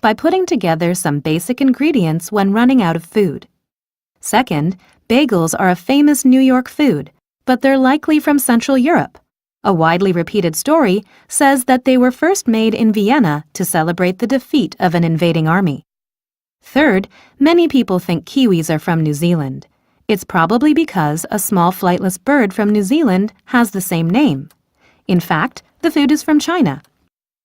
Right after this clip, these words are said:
Last, if there's any country known for potatoes, it's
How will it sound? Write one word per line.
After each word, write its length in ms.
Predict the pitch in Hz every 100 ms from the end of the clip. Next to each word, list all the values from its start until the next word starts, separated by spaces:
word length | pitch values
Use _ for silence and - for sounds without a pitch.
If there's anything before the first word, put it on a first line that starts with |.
| _ _ _ _ _
Last, 440 | 285 330 208 - - _ _
if 140 | 214 196
there's 200 | 180 180
any 200 | 285 370
country 360 | - 226 254
known 260 | 214 160 165
for 180 | 165 156
potatoes, 640 | 170 196 208 160 151 151 -
it's 180 | 226 -